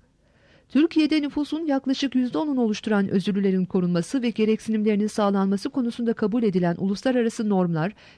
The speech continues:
temelinde anayasada beş yıllık kalkınma planları ve yıllık programlarda, hükümet programlarında, siyasi parti programlarında, sosyal güvenlik kapsamında politikalara yer verilmiş olmasına rağmen özel koruma önlemleri yetersiz kalmıştır.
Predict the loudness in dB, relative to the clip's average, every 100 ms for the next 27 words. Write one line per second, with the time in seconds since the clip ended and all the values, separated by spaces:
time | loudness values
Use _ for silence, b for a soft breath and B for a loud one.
0 | -2 0 2 2 0 0 2 2 2 2
1 | 2 2 0 0 -2 0 0 0 0 -2
2 | 0 0 0 0 0 -2 b b 0 2
3 | 2 0 -2 0 0 2 0 2 0 0
4 | -2 -4 b b -2 0 -2 0 0 2
5 | 0 0 0 -2 -2 -4 B B -4 0
6 | 2 2 -2 0 -2 -2 -2 -2 -2 -2
7 | -2 -2 -4 -4 -6 B B -2 0 2
8 | 2 2 0 0 0 0 -2 0 0 0
9 | 2 2 0 -2 -2 0 2 2 2 2
10 | 2 0 -2 0 -2 0 0 0 0 -2
11 | -2 0 2 2 2 0 2 2 2 2
12 | 2 2 0 2 0 0 -2 -2 -4 -4
13 | -4 -4 -6